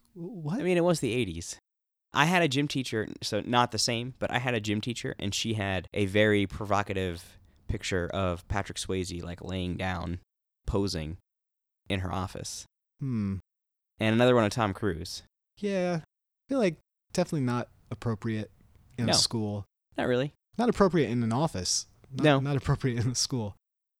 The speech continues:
Speaker 1: And, uh, I mean, he's also drinking beer in the basement with Carl. So who got the beer there?
Speaker 2: Carl, clearly. If he's the janitor of the school on a Saturday, figure that he's probably usually there by himself.
Speaker 1: Yeah.
Speaker 2: Why not? He doesn't care.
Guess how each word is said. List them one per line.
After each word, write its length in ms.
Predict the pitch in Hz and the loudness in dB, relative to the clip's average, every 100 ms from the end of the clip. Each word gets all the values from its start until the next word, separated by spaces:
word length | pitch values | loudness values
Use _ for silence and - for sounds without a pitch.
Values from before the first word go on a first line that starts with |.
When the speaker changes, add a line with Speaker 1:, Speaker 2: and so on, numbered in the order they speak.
| _ | _
Speaker 1:
And, 180 | 156 165 | 0 2
uh, 80 | 165 - - - | 0 -4 -6 0
I 60 | 196 | 4
mean, 160 | 214 | 8
he's 120 | 180 170 | 8 8
also 260 | 202 175 | 8 6
drinking 520 | 113 104 156 160 123 | 4 0 2 2 0
beer 460 | 101 127 156 117 117 | 2 4 4 4 0
in 160 | 123 120 | -2 -2
the 80 | |
basement 420 | 104 143 165 101 95 | 2 2 2 -2 -4
with 140 | 101 | -6
Carl. 400 | - 147 101 92 | 0 0 0 -2
So 260 | - - 143 | -6 -4 2
who 160 | 165 | 2
got 220 | 233 226 - | 6 6 6
the 60 | |
beer 320 | 120 127 202 | 2 4 4
there? 340 | 107 90 90 87 _ _ _ | 2 -2 -6 -12 _ _ _
Speaker 2:
Carl, 400 | - 107 92 92 - - | 6 8 10 6 -2 -20
clearly. 440 | - 123 92 90 - _ _ _ | -2 0 0 -2 -8 _ _ _
If 100 | 113 | 0
he's 160 | 143 127 | 0 0
the 60 | |
janitor 320 | 113 123 127 127 | 0 0 0 -2
of 60 | |
the 60 | 113 | -4
school 200 | - 131 | -6 -4
on 80 | 110 | -2
a 40 | |
Saturday, 600 | - 113 113 120 123 - _ _ _ _ | 0 2 4 2 2 -4 _ _ _ _
figure 240 | - 117 117 | -2 2 4
that 100 | 110 | 4
he's 160 | 107 101 | 2 0
probably 320 | 107 104 98 | 0 2 0
usually 260 | 98 101 | 0 0
there 160 | 98 98 | 2 4
by 140 | 101 | 2
himself. 520 | 95 92 95 101 - - - _ _ | 2 0 0 -2 -6 -20 -20 _ _
Speaker 1:
Yeah. 360 | 135 160 156 | -4 0 0
Speaker 2:
Why 140 | 147 107 | 0 0
not? 180 | 120 110 | -2 -2
He 100 | 123 | -6
doesn't 160 | 120 | -8
care. 300 | 87 92 101 | -6 -6 -6